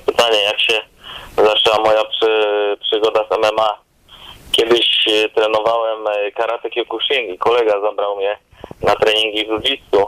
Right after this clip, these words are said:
gdzie mówił mi, że gdzieś tam w parterze pokaże mi kilka chwytów.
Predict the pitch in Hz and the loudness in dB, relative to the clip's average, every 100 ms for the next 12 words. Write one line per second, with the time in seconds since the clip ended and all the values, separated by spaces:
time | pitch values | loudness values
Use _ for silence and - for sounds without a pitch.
0 | 104 101 104 104 101 104 104 98 98 92 | -2 -2 0 2 0 0 -2 0 0 -2
1 | 104 - 95 - - 87 - 117 107 - | -6 -2 -4 0 -4 0 -2 0 -2 -2
2 | 98 104 101 104 98 - - - - 135 | 0 2 0 -2 -4 -8 -2 -2 0 0
3 | 117 104 | 2 -2